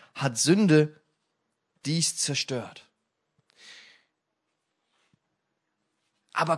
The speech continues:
Gott hat den Menschen nicht dort gelassen. Er hat Jesus gebracht, so dass du wieder in die vollkommene Berufung Gottes hineinkommen kannst.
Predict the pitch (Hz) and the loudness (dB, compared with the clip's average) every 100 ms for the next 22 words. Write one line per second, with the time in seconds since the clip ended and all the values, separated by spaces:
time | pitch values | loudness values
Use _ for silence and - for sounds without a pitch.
0 | - 214 240 190 - - - _ - - | 4 6 6 4 -2 -8 -10 _ -14 0
1 | 208 208 - - 165 160 180 220 - 180 | 0 0 -8 -6 -4 0 0 2 0 0
2 | 170 - 165 160 - 143 165 190 - 110 | 0 2 4 4 2 0 2 0 -2 -6
3 | 123 135 127 127 120 220 277 156 - 127 | -6 -6 -8 -8 0 0 2 -2 -4 -8
4 | - 98 117 - - _ _ _ _ _ | -8 -10 -10 -18 -20 _ _ _ _ _
5 | _ _ _ _ _ - 165 208 233 - | _ _ _ _ _ -4 0 2 0 -8
6 | _ - 165 - - _ 262 294 165 143 | _ -2 0 0 -4 _ 2 4 4 0
7 | - _ _ _ 110 113 220 226 226 - | -6 _ _ _ -16 -6 -4 -2 -2 -4
8 | 151 147 - - 214 220 - 185 180 156 | -10 -10 -12 -8 -8 -8 -6 -6 -4 -10
9 | 143 143 - 160 135 131 131 - 117 113 | -14 -16 -16 -14 -12 -14 -12 -14 -14 -14
10 | 98 90 117 120 - - - | -16 -18 -20 -20 -18 -18 -20